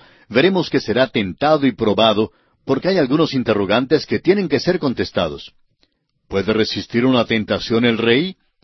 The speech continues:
¿Y puede vencer? La palabra tentar tiene un significado doble.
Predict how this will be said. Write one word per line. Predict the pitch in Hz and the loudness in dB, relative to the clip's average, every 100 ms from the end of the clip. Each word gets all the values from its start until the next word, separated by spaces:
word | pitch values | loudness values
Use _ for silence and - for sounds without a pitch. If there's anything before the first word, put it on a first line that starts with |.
| _ _ _ _ | _ _ _ _
¿Y | 139 123 113 | 0 2 2
puede | - 107 104 107 | -2 2 4 4
vencer? | 113 117 135 170 196 _ _ _ _ _ _ _ _ _ _ - | 2 2 2 0 -2 _ _ _ _ _ _ _ _ _ _ -4
La | 143 | -2
palabra | 165 190 170 127 | 0 0 0 -2
tentar | 104 87 123 123 | -2 -2 -2 -2
tiene | 117 127 | 0 -2
un | 117 | 0
significado | 107 95 - - 104 90 | -4 -6 -10 -4 -2 -2
doble. | 82 90 69 62 | -2 -4 -4 -14